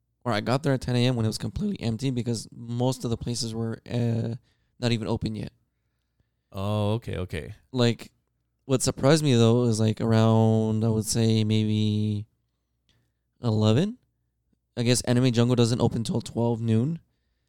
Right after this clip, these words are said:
Speaker 1: So by eleven A M, there was already a long line of people waiting outside.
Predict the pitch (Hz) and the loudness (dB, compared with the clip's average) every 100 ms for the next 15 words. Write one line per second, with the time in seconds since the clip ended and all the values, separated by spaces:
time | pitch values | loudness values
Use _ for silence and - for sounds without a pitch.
0 | _ - 120 113 107 - 117 110 107 113 | _ -4 0 2 0 0 4 4 4 2
1 | 117 131 127 117 117 113 113 139 - 120 | 4 2 0 2 2 4 2 -2 -2 2
2 | 117 110 117 120 113 110 110 117 117 113 | 2 4 4 4 2 2 2 2 4 4
3 | 110 110 107 - 113 113 107 107 - 113 | 2 2 -2 -6 -6 -6 -6 -8 -6 -6
4 | 107 | -6